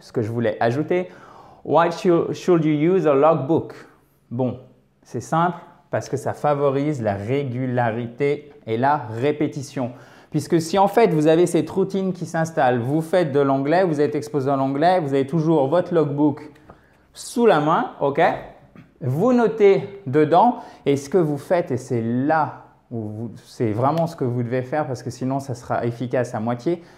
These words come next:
c'est qu'il faut revenir périodiquement en fait sur ce que vous avez noté. Par exemple, à la fin de la semaine, vous relisez, même simplement relire, vous réinterrogez, si je puis dire, au sens propre du terme,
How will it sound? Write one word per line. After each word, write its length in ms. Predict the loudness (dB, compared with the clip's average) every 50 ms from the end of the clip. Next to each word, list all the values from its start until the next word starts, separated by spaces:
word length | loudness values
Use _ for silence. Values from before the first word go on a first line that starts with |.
| -20 _ _
c'est 180 | -4 -4 -4 -2
qu'il 160 | -4 -6 -6
faut 160 | -2 -2 0
revenir 800 | 0 2 2 2 2 2 2 0 0 0 0 0 -2 -4 -4 -4
périodiquement 760 | -2 -2 -2 0 -2 -2 -4 -4 -6 -8 -6 -4 -4 -2 -2
en 40 | -4
fait 280 | -4 -4 -4 -4 -6 -8
sur 220 | -10 -12 -12 -10
ce 60 | -6
que 280 | -2 0 0 0 0 -2
vous 220 | -4 -6 -4 -2 0
avez 380 | 0 2 2 0 -2 -2 -6 -6
noté. 460 | -2 -2 0 0 0 0 0 -2 -4 -12 -18 -10 -2 0
Par 100 | 2 2
exemple, 340 | 2 2 2 0 2 4 4
à 80 | 4
la 40 | 4
fin 160 | 4 2 -2
de 80 | 0 2
la 120 | 2 0
semaine, 360 | 0 0 -2 0 0 2 0 0
vous 200 | 0 0 0 0
relisez, 600 | 0 2 2 2 4 2 2 0 2 2 2 2
même 340 | 0 -2 -2 -2 -4 -6
simplement 600 | -4 -2 0 0 0 2 0 0 2 2 2 2
relire, 480 | 4 2 2 2 0 0 -2 -2 -4 -10 -18 -20 _ _ _ _ -16 -10
vous 340 | -8 -4 -2 0 2 2 2
réinterrogez, 840 | 2 2 2 2 2 0 0 2 2 2 2 2 2 2 0 -2 -2
si 160 | -4 -6 -8
je 100 | -8 -6
puis 120 | -8 -4
dire, 160 | -2 0 0
au 80 | 0 0
sens 260 | -2 -4 -6 -8 -6
propre 220 | -4 -4 -2 -2 -2
du 120 | -6 -4
terme, 260 | -2 0 0 0 -2